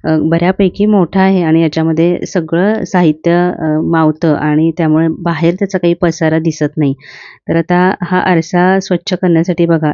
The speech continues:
वर्तमानपत्र, न्यूजपेपर असतो ना, तर ते ओलं करून घ्यायचं आणि,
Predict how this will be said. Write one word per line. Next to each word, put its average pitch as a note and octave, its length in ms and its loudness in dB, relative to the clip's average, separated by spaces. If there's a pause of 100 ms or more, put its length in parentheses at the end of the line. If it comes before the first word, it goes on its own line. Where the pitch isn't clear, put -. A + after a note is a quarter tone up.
वर्तमानपत्र, E3 760 0
न्यूजपेपर F#3 520 0
असतो F#3+ 220 -2
ना, D#3+ 100 -2
तर E3+ 140 -4
ते F#3 200 -4
ओलं F3+ 260 2
करून F#3+ 300 2
घ्यायचं F3 300 0
आणि, E3+ 360 -4